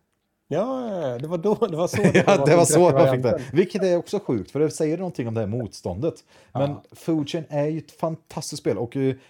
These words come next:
Speaker 2: jag har några nya i spelgruppen här som är supertända på det. Så
Speaker 1: Mm.
Speaker 2: vi har försökt sätta upp som extra träffar att vi ses och spelar Food Chain några gånger.
Speaker 1: Mm.
Speaker 2: Och, ja, men det är jätteintressant. Kaffe, Night Shift Manager,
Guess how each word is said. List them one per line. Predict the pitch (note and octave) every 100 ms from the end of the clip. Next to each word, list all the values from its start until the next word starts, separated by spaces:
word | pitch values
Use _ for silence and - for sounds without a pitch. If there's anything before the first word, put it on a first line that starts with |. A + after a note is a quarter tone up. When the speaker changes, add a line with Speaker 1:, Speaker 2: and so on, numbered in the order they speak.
| -
Speaker 2:
jag | C#3+
har |
några | C#3
nya | C#3+ C#3+ B2+
i | C#3+
spelgruppen | - C#3 A#2+ A#2+ D#3
här | A2
som | A#2+
är | A2+ - _ -
supertända | - - D#3 - A#2+ B2+ B2+
på | F3
det. | - -
Så | - B2 A#2+ A#2+
Speaker 1:
Mm. | C#3 -
Speaker 2:
vi | C#3+ C3+
har | C3+
försökt | D3 - A#2
sätta | C#3+ C3+
upp | B2 -
som | B2+
extra | B2 - - G2+
träffar | - - - C3
att | G2+
vi |
ses | G#2+ G2+
och | -
spelar | - G2+
Food | G#2 F#2
Chain | B2+
några | C3
gånger. | A#2+ F2 - _ _ _ C#3+
Speaker 1:
Mm. | G3+ - _ _ _ _
Speaker 2:
Och, | _ B2+ B2 A#2+ -
ja, | B2 B2+
men | E3
det | E3
är |
jätteintressant. | D#3+ - B2+ A#2+ C#3+ F#2 -
Kaffe, | - - - - C#3+
Night | C#3+ C3+ -
Shift | -
Manager, | C3+ C3 B2 - C3+